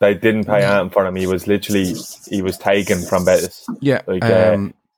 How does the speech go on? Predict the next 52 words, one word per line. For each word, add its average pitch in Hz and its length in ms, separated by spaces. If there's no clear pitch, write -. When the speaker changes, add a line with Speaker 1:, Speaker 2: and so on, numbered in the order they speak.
Speaker 2:
Dylan 120 540
says 110 260
he 110 100
looked 110 200
scary 113 340
in 98 100
the 92 60
Spain 98 300
game. 90 340
Um, 92 440
Speaker 1:
Mm, 98 260
Speaker 2:
br-, 107 100
fo-, 104 220
Speaker 1:
mm. - 160
Speaker 2:
passing 110 440
range. 95 120
Speaker 1:
Look 117 200
at, 131 60
look 113 180
at 127 80
him 110 80
against 104 360
Sweden 104 380
last, 95 320
like, 92 340
Speaker 2:
I'm 104 80
Speaker 1:
look 85 100
at 117 40
Speaker 2:
vision. 123 140
Speaker 1:
the 113 80
stuff 107 280
he's 107 140
doing 104 240
with 101 100
the 85 80
ball. 98 340
He 104 200
has 113 260
lads 101 320
playing 95 320
down 98 240
handbrakers 95 640
in 92 80
the 90 80
centre 95 320
circle. 95 360
He 95 80
can't 95 260
get 92 140
near 95 220
him. 95 120
Like, 90 120